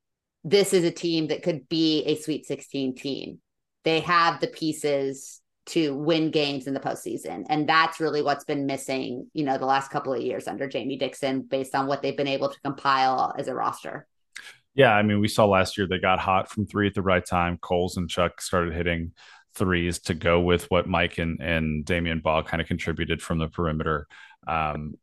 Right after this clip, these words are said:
Speaker 2: what they were lacking was Eddie Lampkin, right?
Speaker 1: Yeah.
Speaker 2: When Lampkin left the program, he left a seven-foot void in the center of
Speaker 1: Yeah.
Speaker 2: that offense that, uh,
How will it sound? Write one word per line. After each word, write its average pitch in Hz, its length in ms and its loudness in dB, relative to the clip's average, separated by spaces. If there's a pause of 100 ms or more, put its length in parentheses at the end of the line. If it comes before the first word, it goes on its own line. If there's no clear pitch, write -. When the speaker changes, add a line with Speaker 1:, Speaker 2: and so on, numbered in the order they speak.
Speaker 2:
what 90 220 0
they 101 80 2
were 87 180 0
lacking 87 600 2
was 85 600 -2 (300)
Eddie 90 160 2
Lampkin, 92 440 0 (220)
right? 80 260 0
Speaker 1:
Yeah. - 100 -2
Speaker 2:
When 85 160 0
Lampkin 95 400 4
left 104 180 4
the - 80 -8
program, 85 720 0
he 92 160 -4
left 90 280 2
a 87 220 0
seven-foot 90 720 -4
void 87 420 4
in 82 100 0
the 80 80 -2
center 87 320 2
of 80 100 0
Speaker 1:
Yeah. 87 80 4
Speaker 2:
that 82 80 4
offense 85 520 2
that, 82 340 2 (640)
uh, 80 380 -2